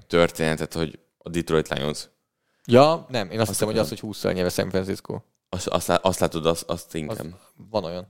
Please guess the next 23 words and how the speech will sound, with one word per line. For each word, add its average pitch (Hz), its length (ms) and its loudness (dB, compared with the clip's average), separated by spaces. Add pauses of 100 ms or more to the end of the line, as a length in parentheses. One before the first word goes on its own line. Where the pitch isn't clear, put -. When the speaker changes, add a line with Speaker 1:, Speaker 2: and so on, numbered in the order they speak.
(100)
Speaker 1:
Detroit 90 520 2 (320)
Super 95 360 0
Bowl? 101 320 -4 (540)
Speaker 2:
Az 123 180 4
i-, 90 120 -2
olyan 156 200 6
is. 90 200 -2
Ahogy, 117 360 8 (120)
ahogy 131 220 6
Purdy 117 360 2
játszott, 104 400 -4
és 101 120 -8
ahogy 113 180 -2
a 104 40 0
San 107 200 0
Francisco 107 500 2
hibázgatott 107 720 2
bele 107 200 2
abba 101 200 0
a 95 40 0
Green 110 240 -4
Bay 101 140 2
meccsbe, 98 600 2